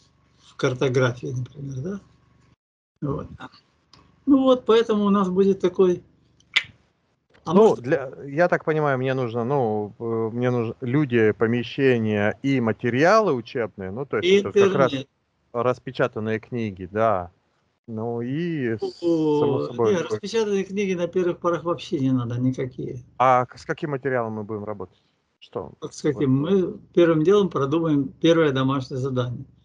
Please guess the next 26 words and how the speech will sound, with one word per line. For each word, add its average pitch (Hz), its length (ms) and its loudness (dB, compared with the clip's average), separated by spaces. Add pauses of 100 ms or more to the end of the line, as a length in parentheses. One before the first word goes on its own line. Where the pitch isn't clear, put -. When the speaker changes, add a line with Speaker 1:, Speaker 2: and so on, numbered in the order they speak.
(240)
Speaker 1:
Вот 170 100 -2
представь 202 420 0
себе, 160 220 -2
что 160 180 -2
уже 170 220 4
есть 175 240 6
эти 147 200 -4
двенадцать 135 580 -2
человек, 135 420 -2 (320)
уже 160 220 4
намечены, 135 600 2
да, 131 120 -2
кто? 131 380 -4 (600)
Нам 240 180 2
Speaker 2:
Мгм. 247 40 -2
Speaker 1:
надо 226 220 4
выдать 214 320 2
им 190 160 6
домашнее 165 460 -2
задание. 143 420 -6 (600)
Мы 139 140 4
его 151 180 4
можем 156 320 0
выдать 135 360 0
прямо 127 340 -2
сейчас. - 560 -10